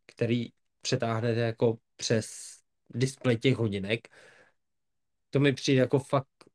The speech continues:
vrchol nevkusu a vlastně ono to zní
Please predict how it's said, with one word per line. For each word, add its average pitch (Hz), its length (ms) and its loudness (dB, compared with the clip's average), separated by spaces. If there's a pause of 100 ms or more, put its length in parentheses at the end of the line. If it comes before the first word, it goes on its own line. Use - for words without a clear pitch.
(120)
vrchol 147 380 2
nevkusu 135 600 -2
a 131 60 -4
vlastně 131 580 -2 (2500)
ono 156 200 8
to 156 140 4
zní 139 560 0